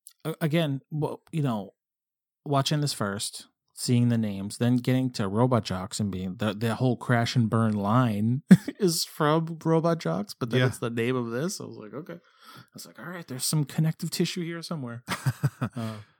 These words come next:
Speaker 2: Yeah, I think that in certain places, this one is known as Robot Jox two Crash and Burn.
Speaker 1: Uh,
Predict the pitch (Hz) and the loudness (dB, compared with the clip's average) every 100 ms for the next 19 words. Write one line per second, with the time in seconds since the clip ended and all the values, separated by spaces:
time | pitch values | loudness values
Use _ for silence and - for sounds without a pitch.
0 | _ _ _ _ 120 127 120 143 - 131 | _ _ _ _ 4 4 4 0 2 2
1 | 123 - 123 113 117 107 - 101 107 - | 2 0 -2 -2 -2 -2 0 -2 -4 -2
2 | 107 98 104 101 98 92 95 101 98 98 | -2 -2 0 0 0 -2 -2 0 0 -2
3 | 80 95 87 - - 98 85 - 87 82 | -2 -4 -4 -8 -4 -6 -4 -6 -6 -6
4 | 90 78 82 80 78 80 _ _ _ _ | -8 -6 -6 -6 -8 -14 _ _ _ _
5 | _ _ _ _ - _ _ 78 60 | _ _ _ _ -16 _ _ -12 -12